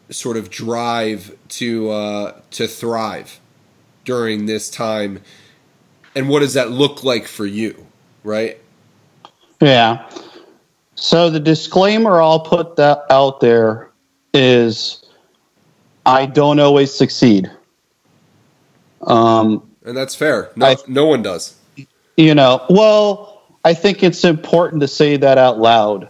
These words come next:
Speaker 2: <clears throat> um,
Speaker 1: Sure.
Speaker 2: because it's easy for,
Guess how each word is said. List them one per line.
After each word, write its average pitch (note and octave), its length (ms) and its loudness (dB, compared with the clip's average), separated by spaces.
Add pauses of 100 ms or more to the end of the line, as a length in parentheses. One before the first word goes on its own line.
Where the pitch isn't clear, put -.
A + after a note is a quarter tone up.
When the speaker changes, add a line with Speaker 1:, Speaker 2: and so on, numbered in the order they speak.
(120)
Speaker 2:
<clears throat> - 340 -12
um, A#2 420 2
Speaker 1:
Sure. - 380 -2
Speaker 2:
because C3 300 2
it's C3 180 -2
easy D#3 400 4
for, C#3 680 2